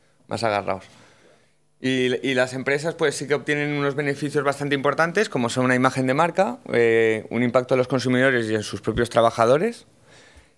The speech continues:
eh, una cuestión moral y los O D S, que, bueno, como sabréis, al ritmo que vamos está complicado llegar, pero,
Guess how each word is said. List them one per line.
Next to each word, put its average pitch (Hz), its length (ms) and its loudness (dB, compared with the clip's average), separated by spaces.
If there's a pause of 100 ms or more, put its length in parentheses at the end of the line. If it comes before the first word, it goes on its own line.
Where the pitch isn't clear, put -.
eh, 113 280 4 (240)
una 123 360 0
cuestión 127 320 0
moral 147 460 4 (280)
y 110 140 0
los 107 220 0
O 117 100 2
D 120 120 6
S, 147 320 0
que, 107 120 -6
bueno, 95 200 -4
como 98 220 -12
sabréis, 104 560 -4
al 101 220 -8
ritmo 104 240 -4
que 107 60 2
vamos 107 360 0
está 104 220 -6
complicado 101 420 -2
llegar, 101 440 -2 (100)
pero, 92 640 -4